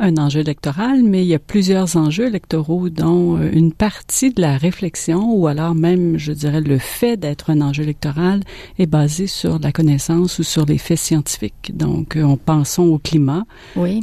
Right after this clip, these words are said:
Speaker 1: Je pense que c'est le sujet par excellence sur lequel on pourrait imaginer,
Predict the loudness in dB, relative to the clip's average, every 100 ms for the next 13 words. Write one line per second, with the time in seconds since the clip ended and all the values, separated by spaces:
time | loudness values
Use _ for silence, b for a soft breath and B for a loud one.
0 | -4 -4 -2 -2 -2 -6 -4 0 0 2
1 | 2 2 0 -6 -2 -2 -2 -4 -4 -6
2 | -4 -4 -4 -6 -4 -2 -2 0 2 2
3 | 2 2 2 0 4 4 4 2 2 2
4 | 4 2